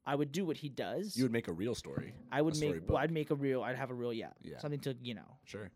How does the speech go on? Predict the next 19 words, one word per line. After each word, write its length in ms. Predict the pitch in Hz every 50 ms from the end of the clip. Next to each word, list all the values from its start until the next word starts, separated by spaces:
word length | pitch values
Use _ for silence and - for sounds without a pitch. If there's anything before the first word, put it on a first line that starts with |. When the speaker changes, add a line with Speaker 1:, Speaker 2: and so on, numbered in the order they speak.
| _ -
Speaker 1:
'Cause, 140 | - 185 180
I 60 | 175
mean, 140 | 190 190 165
and 200 | 175 202 226 226
those 140 | 214 180 -
stories 320 | - 175 190 196 170 143
are 60 | 147 147
only 120 | 151 156
up 80 | 143 -
for 60 | 135
twenty-four 360 | - - 151 143 - 139 120
hours. 340 | 110 123 135 143 156 151 135
Like, 180 | 135 123 - - _ - _ _ _ _ - -
those 140 | 170 170 151
go 120 | - 160 151
so 160 | - 143 123
quickly. 360 | - - 170 151 - - 90
Speaker 2:
Yeah. 260 | 98 95 90 117 113 -
Speaker 1:
But 100 | -